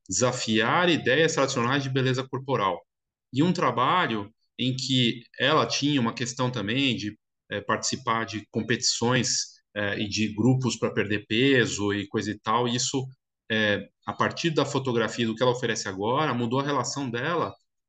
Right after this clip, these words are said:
com a, as pessoas que ela quer atender e com ela mesma. Então, essa fotógrafa, Tamika McCall, ela diz que se você está se sentindo inseguro, o primeiro passo é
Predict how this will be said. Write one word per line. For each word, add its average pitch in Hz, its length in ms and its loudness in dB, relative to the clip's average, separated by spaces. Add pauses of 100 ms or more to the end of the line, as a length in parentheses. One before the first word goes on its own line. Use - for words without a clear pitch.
(260)
com 175 440 2
a, 139 440 0
as 131 80 -4
pessoas 156 360 2
que 160 100 -4
ela 170 100 2
quer 165 140 -2
atender 151 440 -2
e 196 80 -4
com 202 160 0
ela 180 160 2
mesma. 123 380 -2 (600)
Então, 117 300 2
essa 165 220 2
fotógrafa, 139 580 0
Tamika 123 880 -2
McCall, 127 800 -2 (460)
ela 117 800 2 (680)
diz 92 300 0
que 120 460 -4 (160)
se - 160 -4
você 123 220 0
está 156 180 0
se - 80 -2
sentindo 131 260 -2
inseguro, 123 520 -2
o - 20 -10
primeiro 131 420 0
passo 117 540 -2 (360)
é 113 220 -2